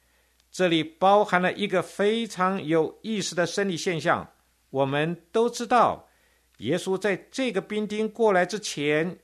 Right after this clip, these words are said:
已经死了。兵丁的本意是要过来打断他的腿，但是发现耶稣已经死了，他还觉得有点惊讶。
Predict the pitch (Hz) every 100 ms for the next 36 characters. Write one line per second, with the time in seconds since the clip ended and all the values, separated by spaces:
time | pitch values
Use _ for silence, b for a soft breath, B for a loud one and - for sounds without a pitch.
0 | _ - 165 - - 208 202 - 123 127
1 | 95 71 _ _ _ _ _ _ _ _
2 | _ _ _ 175 214 214 214 202 190 196
3 | 160 175 220 170 - 202 190 190 233 214
4 | 175 165 180 180 - 170 156 160 226 180
5 | - 214 196 185 - 143 143 B B B
6 | - 165 170 160 - 214 214 233 190 175
7 | 208 208 214 160 190 208 - 165 185 175
8 | 127 B B B - 202 185 190 196 -
9 | 170 214 208 165 170 202 220 170 160 -
10 | 208 233 185